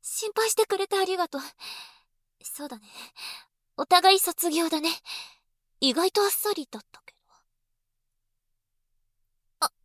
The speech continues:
そうなんだ。私はそこまで感動とかはないかな。そんなこと感じてる余裕ないし。でも、嬉しいかな。うん。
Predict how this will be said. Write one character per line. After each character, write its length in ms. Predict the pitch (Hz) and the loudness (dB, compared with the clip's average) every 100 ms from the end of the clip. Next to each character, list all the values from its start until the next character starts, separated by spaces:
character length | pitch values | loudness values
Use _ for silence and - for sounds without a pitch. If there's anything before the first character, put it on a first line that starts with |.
| _ | _
そ 280 | 330 - 427 523 453 | -12 -8 -4 0 2
う 40 | |
な 60 | 294 | 2
ん 20 | |
だ。 160 | 311 - - - - - _ | -2 -6 -16 -16 -18 -20 _
私 380 | 339 349 494 - | -8 -4 0 2
は 80 | 523 | 2
そ 100 | 523 | 2
こ 100 | 508 523 | 4 4
ま 80 | 523 | 4
で 120 | 339 | 4
感 220 | 370 359 | 2 6
動 120 | 403 | 6
と 120 | 427 453 | 6 6
か 100 | 415 | 4
は 100 | 285 | 4
な 160 | 277 | -6
い 60 | 311 | -12
か 140 | 294 | -12
な。 180 | 220 220 _ - - _ _ _ _ _ _ _ _ _ | -14 -16 _ -20 -20 _ _ _ _ _ _ _ _ _
そ 220 | - 294 | -8 -6
ん 60 | 320 | -6
な 80 | |
こ 120 | 339 370 | -2 2
と 120 | 381 | 2
感 220 | 320 269 | 0 -6
じ 100 | - | -4
て 120 | - | -2
る 80 | 294 302 | 0 0
余 160 | 330 | 0
裕 200 | 349 427 | 6 6
な 160 | 403 453 | 8 4
い 60 | |
し。 120 | 427 403 - - - - - - _ _ _ _ _ _ - 277 | 4 2 0 -8 -8 -8 -14 -20 _ _ _ _ _ _ -14 -2
で 120 | 359 | 0
も、 280 | 339 311 269 | 2 2 0
嬉 320 | 208 240 349 | -2 -2 -2
し 260 | - 539 480 | -2 -4 -4
い 40 | |
か 180 | - 285 | -6 -10
な。 300 | 214 254 254 - - - - - _ _ _ _ _ _ _ - | -8 -10 -10 -12 -14 -12 -16 -20 _ _ _ _ _ _ _ -10
う 60 | |
ん。 60 | 370 | -10